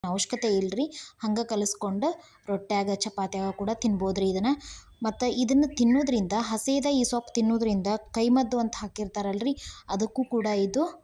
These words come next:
ಔಷಧಿಯಾಗಿ ಕೆಲಸ ಮಾಡ್ತೈತ್ರಿ. ಅಷ್ಟು ಪ್ರಯೋಜನಕಾರಿ ಐತ್ರಿ. ಮತ್ತು ಇದು ಆರೋಗ್ಯಕ್ಕೂ ತುಂಬ ಬೆಸ್ಟ್ ರೀ. ಇದು ಹಸಿ ಸೊಪ್ಪು ಮತ್ತು ಈ ಹಸಿ ಉಳ್ಳಾಗಡ್ಡಿ, ಹಸಿ ಟಮಾಟಿ ಹಾಕಿರ್ತೀವಲ್ರಿ ನಾವು, ಇದು ಸೊಪ್ಪು ಅಷ್ಟೇ ಟೇಸ್ಟ್ ಕೊಡ್ತೈತ್ರಿ.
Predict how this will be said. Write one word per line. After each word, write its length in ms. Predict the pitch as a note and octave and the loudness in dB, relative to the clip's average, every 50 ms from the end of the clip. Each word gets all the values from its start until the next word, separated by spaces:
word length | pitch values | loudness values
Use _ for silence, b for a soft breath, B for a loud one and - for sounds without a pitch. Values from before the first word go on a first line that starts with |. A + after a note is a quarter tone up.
| _ - | _ -2
ಔಷಧಿಯಾಗಿ 560 | G#3 A3+ - - B3+ G#3+ A3 G#3 G3+ G3 G#3 | -2 0 0 2 0 0 2 0 0 0 -2
ಕೆಲಸ 320 | G#3 - A3 F#3 F#3 - - G3+ | -4 -4 -4 -4 -4 -4 -4 -4
ಮಾಡ್ತೈತ್ರಿ. 520 | G3 F#3+ F3+ F3+ G3 F3+ - A3 C4+ C#4+ C#4+ B B B B B - - | -4 -4 -6 -6 -10 -8 -6 -2 -2 -2 -2 B B B B B -6 -2
ಅಷ್ಟು 400 | - - - - - C#4+ D4 D4 | -2 -2 -2 -2 -2 -2 -2 0
ಪ್ರಯೋಜನಕಾರಿ 880 | - B3+ A3 G#3+ G#3+ G#3 G#3+ A3+ G#3+ G#3+ G3 - G#3 G3 F#3+ G3 F#3+ | 0 2 2 2 2 2 0 0 0 -2 -2 -2 -4 -4 -2 -2 -2
ಐತ್ರಿ. 420 | F#3 E3+ - G#3+ C4+ C4 - - - | -4 -4 -4 -4 -2 -4 -4 -4 -4
ಮತ್ತು 200 | A#3+ A#3+ A#3 - | -4 -2 -2 -2
ಇದು 100 | A3+ A#3+ | -4 -2
ಆರೋಗ್ಯಕ್ಕೂ 580 | G#3+ F#3 F3+ F#3 G#3+ G#3+ G#3+ B3 A#3 - - C4+ | -2 0 0 -2 -2 -2 -2 -4 -4 -4 -4 -6
ತುಂಬ 500 | - _ A#3 G#3+ G#3+ A3+ A#3 B3 C4 D4+ B3+ G3 | -6 _ -2 0 2 4 4 4 4 4 2 2
ಬೆಸ್ಟ್ 320 | G3+ G3 - - - G3+ | 0 0 0 -2 -2 -6
ರೀ. 80 | F3 - - _ _ _ _ _ - | -10 -10 -12 _ _ _ _ _ -6
ಇದು 120 | G3 A3+ | -6 -4
ಹಸಿ 280 | G3+ G#3+ G#3 - B3 A#3+ | -4 -4 -2 -2 -2 -2
ಸೊಪ್ಪು 380 | - B3 A3+ A3 - - A#3 | -2 -2 -4 -4 -4 -2 -2
ಮತ್ತು 280 | A#3 A3+ G#3+ G#3 - A3 | 0 0 0 -2 -2 -4
ಈ 40 | G#3 | -4
ಹಸಿ 280 | F#3+ G3+ G3+ - A3+ | -4 -4 -4 -2 -2
ಉಳ್ಳಾಗಡ್ಡಿ, 440 | A3 G#3+ G3+ G3 G3 G3 G3 F#3+ G3 | 0 0 0 0 0 -2 -2 -4 -4
ಹಸಿ 200 | F#3+ - A3+ G#3+ | -6 -6 -8 -6
ಟಮಾಟಿ 380 | - A3 G#3 G#3 G3 F#3 - G3 | -6 -4 -4 -4 -4 -4 -6 -8
ಹಾಕಿರ್ತೀವಲ್ರಿ 680 | F#3 G3 F3+ - - F#3+ F3+ - G#3 G3 G3 G3 G#3+ G#3 | -8 -8 -10 -10 -10 -10 -8 -6 -4 -4 -4 -4 -4 -4
ನಾವು, 220 | G#3 G#3 A3 C#4 E4 B B B B B B B B B B - - - _ _ - - - - - _ - _ _ - - - - - - - - A3 | -2 0 0 0 0 B B B B B B B B B B -16 -20 -20 _ _ -20 -20 -20 -20 -20 _ -20 _ _ -20 -20 -20 -20 -20 -20 -14 -8 -8
ಇದು 440 | G#3 - A#3+ C4 B3+ - - - - | -4 -2 -2 -2 -2 -4 -10 -14 -12
ಸೊಪ್ಪು 380 | - - A3+ A3 G#3+ - - G#3 | -6 -2 -2 -2 -2 -2 -2 -2
ಅಷ್ಟೇ 340 | - - - - A#3 A#3+ | -2 -4 -2 0 0 0
ಟೇಸ್ಟ್ 300 | A#3+ - A3+ G3+ G3+ - | 2 2 0 0 0 -2
ಕೊಡ್ತೈತ್ರಿ. 480 | - G#3+ F#3+ F3+ G3+ F#3 F#3 - C#4+ | -4 -4 -4 -4 -4 -4 -2 -2 -2